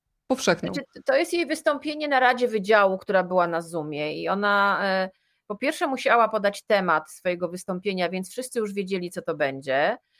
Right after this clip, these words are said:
Speaker 2: i ona była na końcu i potem to się po prostu rozlało, znaczy ktoś to nagrał, e, to zaczęło gdzieś funkcjonować i ona po prostu postanowiła zrobić z tego post, no bo żeby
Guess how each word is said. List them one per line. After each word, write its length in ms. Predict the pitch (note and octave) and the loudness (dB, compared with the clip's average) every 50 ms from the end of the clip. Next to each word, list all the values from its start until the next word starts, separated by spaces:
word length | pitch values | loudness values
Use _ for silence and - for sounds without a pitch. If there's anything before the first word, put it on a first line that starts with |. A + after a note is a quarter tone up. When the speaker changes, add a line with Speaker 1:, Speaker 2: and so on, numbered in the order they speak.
| - - - | -20 -16 -6
Speaker 2:
i 120 | - G3 G3+ | 0 0 2
ona 180 | G#3 A3 A3 | 2 2 0
była 200 | G#3 G3+ G3+ F#3 | 0 2 2 2
na 140 | F3+ F3 E3+ | 2 0 -2
końcu 520 | - - D#3+ D3 D3 D3 - - - G3 A3+ | -2 -2 -4 -4 -4 -6 -12 -6 -2 0 0
i 80 | C4+ | 0
potem 320 | C4 - C#4 C4+ F4+ F4+ D#4+ | 0 -4 -4 -4 -4 -6 -6
to 80 | E4 | -8
się 140 | D#4 - F4 | -8 -8 -8
po 120 | - F4 | -8 -8
prostu 340 | - - A3+ A3+ - - C#4 | -6 -4 -6 -6 -4 -6 -4
rozlało, 640 | C#4+ D4 D4 D4 E4 E4+ E4 C#4 G3+ F3+ E3 D3 D#3+ | -2 -2 -2 0 2 4 4 4 4 4 4 2 2
znaczy 220 | E3 F#3+ F#3+ A#3 | 0 -4 -6 -6
ktoś 200 | A#3+ - C#4+ - | -6 -6 -8 -4
to 100 | - G3+ | -4 -4
nagrał, 680 | E3+ E3 E3+ F3 F#3 F#3+ F#3+ F#3+ F#3 F#3+ F#3+ G3 G3+ - _ _ _ _ - _ _ _ _ - | 0 2 2 2 2 2 2 4 4 4 4 2 0 -6 _ _ _ _ -20 _ _ _ _ 2
e, 360 | F#3 F#3 F#3+ F#3 F3+ F#3 F#3 | 4 6 6 8 6 6 4
to 120 | A#3 A#3+ | 2 2
zaczęło 340 | A#3 A#3+ A#3+ A#3+ A3+ A3 G#3+ | 2 2 2 2 2 2 2
gdzieś 240 | G#3 F#3+ G3 G3 - | 0 -2 -8 -10 -10
funkcjonować 880 | - F#3 F3+ - - F#3 E3+ E3 D#3 D3+ D3+ E3 F3+ F#3+ G3+ G3 - - | -10 -10 -10 -8 -8 -6 -2 0 0 0 2 2 2 0 0 -2 -4 -4
i 80 | E3+ | -2
ona 240 | F3+ F#3 G#3 A3 A3+ | -2 -2 0 -2 -2
po 120 | A3 A#3 G3+ | -4 -4 -6
prostu 320 | - E3 F3+ - - G#3+ | -4 -4 -4 -4 -6 -14
postanowiła 640 | - G3+ G3 - G3+ G3 F#3 F3 F3+ F3 F#3 F#3+ | -14 -14 -14 -10 -6 -6 -6 -4 -2 0 0 0
zrobić 340 | G3 G3 F3+ E3+ F3 F#3+ - | 0 0 -2 -2 -4 -6 -10
z 40 | - | -6
tego 220 | - G3+ G3+ A3 | -4 -2 -2 -2
post, 340 | G#3+ - B3+ G3 F3 - - - | 0 4 4 4 4 2 -4 -4
no 120 | F3 E3 | -4 -4
bo 120 | - - F#3 | -2 -2 -4
żeby 460 | F3+ F#3 F3 F#3 F#3 F#3 F#3 G3 G3 | -4 -4 -2 0 2 2 2 2 0